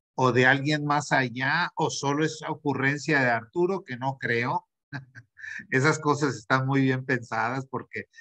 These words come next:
está calculado cómo va a votar el Congreso,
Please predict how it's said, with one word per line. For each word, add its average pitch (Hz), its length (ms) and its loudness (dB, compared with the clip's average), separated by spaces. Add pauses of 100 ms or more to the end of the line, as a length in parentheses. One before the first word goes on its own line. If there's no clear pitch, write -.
(140)
está 120 320 0
calculado 135 600 0
cómo 135 220 -2
va 131 120 2
a 127 120 0
votar 123 260 -2
el 120 140 -6
Congreso, 117 840 -4